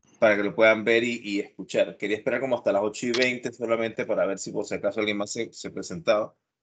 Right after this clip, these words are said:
Pero ya tengo toda la, toda la lista de las personas. Les puedo comunicar quiénes son los que van a estar en su mesa y de esta forma, eh, si ustedes conocen a alguien, eh,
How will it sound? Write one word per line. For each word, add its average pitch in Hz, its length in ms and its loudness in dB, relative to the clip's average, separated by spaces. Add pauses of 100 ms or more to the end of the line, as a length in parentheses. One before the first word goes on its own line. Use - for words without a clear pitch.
(220)
Pero 123 160 0
ya 131 140 4
tengo 147 220 4
toda 156 160 6
la, 156 220 4
toda 147 260 6
la 143 100 6
lista 143 300 0
de 131 80 4
las 117 140 0
personas. 120 540 -8
Les 107 120 -14
puedo 117 640 -2
comunicar 107 680 0
quiénes 120 300 -6
son 110 320 -6 (540)
los 101 240 -8
que 107 140 -4
van 107 160 2
a - 20 -4
estar 117 220 -6
en 123 80 -6
su 131 160 -6
mesa 120 600 -2
y 107 220 -2
de 107 140 2
esta 113 260 -2
forma, 117 800 -2 (180)
eh, 92 640 -2
si - 160 -14
ustedes 104 300 -6
conocen 110 420 -6
a 101 160 0
alguien, 95 340 -2 (800)
eh, 90 300 -4